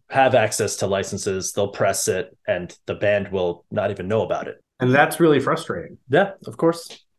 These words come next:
Speaker 2: You know, like, "Oh, my music's being presented without my knowledge."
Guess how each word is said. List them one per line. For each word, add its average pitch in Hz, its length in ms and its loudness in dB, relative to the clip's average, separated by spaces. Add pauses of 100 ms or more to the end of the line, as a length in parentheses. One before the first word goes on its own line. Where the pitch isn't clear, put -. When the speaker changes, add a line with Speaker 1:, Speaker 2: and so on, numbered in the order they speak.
Speaker 2:
You 101 100 -4
know, 127 120 2
like, 127 140 6
"Oh, 139 140 6
my 120 140 2
music's 123 320 2
being 113 280 0
presented 110 460 0
without 101 380 0
my 92 560 -2 (100)
knowledge." 95 580 -2